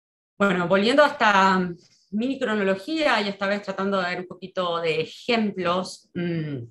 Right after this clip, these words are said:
eh, habíamos dicho, ¿no?, que en,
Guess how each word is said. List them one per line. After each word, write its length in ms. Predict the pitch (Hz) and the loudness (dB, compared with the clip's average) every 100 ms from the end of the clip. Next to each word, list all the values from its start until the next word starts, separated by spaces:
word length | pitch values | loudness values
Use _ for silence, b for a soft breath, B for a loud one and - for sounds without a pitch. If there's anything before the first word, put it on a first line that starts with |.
| _ _ _ _ _ _ _ _ _ _ _ _ - | _ _ _ _ _ _ _ _ _ _ _ _ -2
eh, 420 | 170 156 156 - | 0 0 -2 -4
habíamos 420 | - 165 208 226 | -2 2 2 2
dicho, 280 | 214 214 233 | 0 0 0
¿no?, 260 | 202 240 277 | 2 2 0
que 440 | 190 160 160 165 | -2 0 0 -2
en, 600 | 170 160 151 151 151 123 | -4 -4 -4 -8 -12 -14